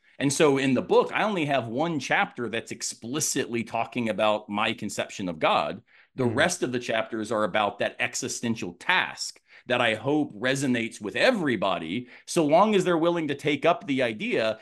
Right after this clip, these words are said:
Speaker 1: that making more money doesn't make you more important.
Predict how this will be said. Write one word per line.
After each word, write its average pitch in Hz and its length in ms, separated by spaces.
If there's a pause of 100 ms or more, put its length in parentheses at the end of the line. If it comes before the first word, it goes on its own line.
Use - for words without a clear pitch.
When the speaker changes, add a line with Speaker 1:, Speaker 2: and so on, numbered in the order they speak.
(120)
Speaker 1:
that 135 220 (120)
making 151 520
more 147 200
money 139 480
doesn't 131 400
make 123 340
you 120 240
more 107 320
important. 92 600